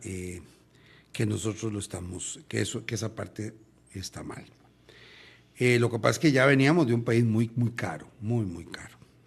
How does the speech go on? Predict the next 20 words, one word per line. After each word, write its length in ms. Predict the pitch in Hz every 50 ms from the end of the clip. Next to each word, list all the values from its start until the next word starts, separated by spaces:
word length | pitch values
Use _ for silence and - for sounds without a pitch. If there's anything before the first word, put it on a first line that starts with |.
| _ -
muy 160 | 87 87 87
caro. 320 | - - - - - - _ _ _ _ _ _ _ _ - - - - - - - - _ _ _ -
Eh, 260 | 120 117 113 110 107
entonces, 440 | 104 104 - 123 117 120 151 135 117
de, 320 | 156 175 143 110 107 107
el 100 | 107 101
que 140 | - - 101
no 160 | 98 110 117
suba 280 | 110 123 127 127 127 -
tanto 300 | - 143 143 135 143 143
el 80 | 127 120
precio 360 | - 147 139 120 - 113 113
respecto 580 | 95 101 - - - 123 117 - - - - 147
de, 240 | - - 165 127 - - - - -
del 160 | 127 120 110 107
año 260 | 127 127 131 127 127
pasado 360 | 127 123 117 123 127 127 123
no 160 | 117 120 120
significa 640 | 113 123 123 120 117 110 110 123 117 120 135 131 131
que, 240 | - 104 95 95 92